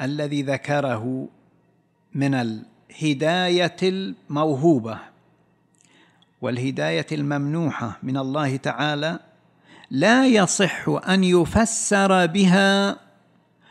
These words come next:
ما جاء في قوله تعالى: "وإن كنت من قبله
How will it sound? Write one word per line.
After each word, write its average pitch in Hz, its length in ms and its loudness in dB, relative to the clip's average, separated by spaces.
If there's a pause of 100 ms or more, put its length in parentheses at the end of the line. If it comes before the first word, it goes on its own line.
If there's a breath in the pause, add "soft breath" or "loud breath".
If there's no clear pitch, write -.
(180 soft breath)
ما 180 340 4
جاء 190 760 0 (1400)
في 165 220 -4
قوله 185 640 2
تعالى: 170 560 -2
"وإن 165 420 -4
كنت 175 460 -8
من 190 340 -2
قبله 208 1160 -4